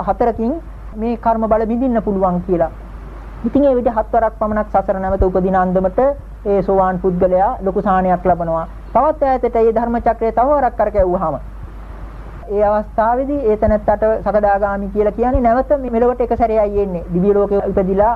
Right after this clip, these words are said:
ඕනනම් නැවත එක සැරයක් මනුෂ්‍ය ලෝකෙට එහෙම නැත්නම් මනුෂ්‍ය ලෝකෙන් ගිහිල්ලා දිව්‍ය ලෝකෙ උපදිනවා. ඉතින්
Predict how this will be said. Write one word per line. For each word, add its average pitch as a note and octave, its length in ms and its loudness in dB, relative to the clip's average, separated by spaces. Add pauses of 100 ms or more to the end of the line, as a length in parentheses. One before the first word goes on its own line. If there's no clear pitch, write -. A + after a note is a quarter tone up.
ඕනනම් G3 440 0
නැවත A3+ 240 2
එක A3+ 160 2
සැරයක් A3 300 2
මනුෂ්‍ය A#3 320 -2
ලෝකෙට A3 260 2
එහෙම G3+ 140 -2
නැත්නම් G#3 240 -2
මනුෂ්‍ය F#3+ 260 0
ලෝකෙන් F#3+ 320 2 (260)
ගිහිල්ලා G#3+ 300 2
දිව්‍ය A#3 180 0
ලෝකෙ A#3+ 220 2
උපදිනවා. A3 460 -2 (640)
ඉතින් A3+ 260 2